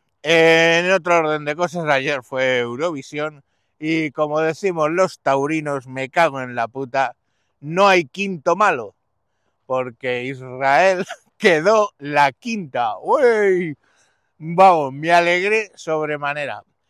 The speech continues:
porque en plena campaña de hate al Estado de Israel, en plena campaña de hate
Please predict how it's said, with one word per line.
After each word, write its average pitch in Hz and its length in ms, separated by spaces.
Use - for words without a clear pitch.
porque 127 500
en 131 300
plena 180 580
campaña 170 640
de 151 100
hate 120 300
al 127 180
Estado 151 500
de 151 100
Israel, 147 540
en 127 240
plena 196 340
campaña 175 560
de 156 180
hate 120 440